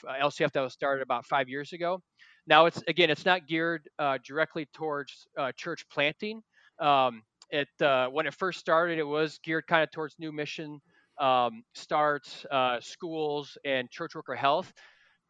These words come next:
Over the past couple of years, we've kinda narrowed that focus of the Kaleidoscope Fund. So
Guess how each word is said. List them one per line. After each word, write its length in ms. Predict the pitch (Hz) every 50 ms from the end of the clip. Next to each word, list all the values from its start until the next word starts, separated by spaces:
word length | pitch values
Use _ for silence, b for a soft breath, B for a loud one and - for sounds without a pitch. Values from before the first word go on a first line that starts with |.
| _ -
Over 220 | 156 170 160 165
the 100 | 156 147
past 320 | - 175 165 160 151 -
couple 200 | - 180 151 -
of 40 | 143
years, 200 | 139 151 156 143
we've 120 | 143 131 -
kinda 200 | - 165 147 135
narrowed 340 | 135 139 147 147 147 139
that 160 | 131 120 117 -
focus 480 | - 143 147 - - 196 196 - -
of 140 | - 185 165
the 80 | 175 165
Kaleidoscope 480 | - - 180 180 175 - - 196 165 _
Fund. 280 | - 175 175 190 190 -
So 420 | - - 151 139 135 127 123